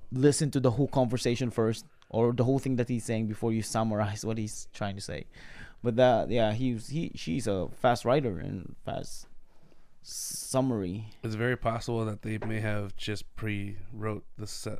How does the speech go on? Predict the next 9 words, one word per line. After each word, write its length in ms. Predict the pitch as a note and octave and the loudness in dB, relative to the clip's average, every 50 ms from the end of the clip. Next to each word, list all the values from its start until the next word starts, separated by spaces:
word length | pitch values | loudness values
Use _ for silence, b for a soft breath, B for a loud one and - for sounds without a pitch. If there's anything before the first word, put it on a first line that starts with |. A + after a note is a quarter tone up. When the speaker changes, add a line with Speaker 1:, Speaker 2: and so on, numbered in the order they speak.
| - - | -2 -2
Speaker 2:
the 100 | F#2+ A2 G#2+ | -2 0 0
stuff 280 | - - A2 G#2 - | 0 2 2 2 0
there, 260 | - - A2 G#2+ A2 - b b b b b b b | 0 0 0 0 0 -2 b b b b b b b
and 80 | - G#2 | -6 -4
she's 160 | - C3 - | -4 -4 -4
just 140 | - G#2+ - | -4 -2 -2
pretending 360 | A#2+ A2 - B2 A2 A2 A2 | -2 0 2 2 2 0 0
to 120 | - A2 | -2 -2
write, 260 | G#2+ A2 A2+ A#2 - | 0 0 0 0 -2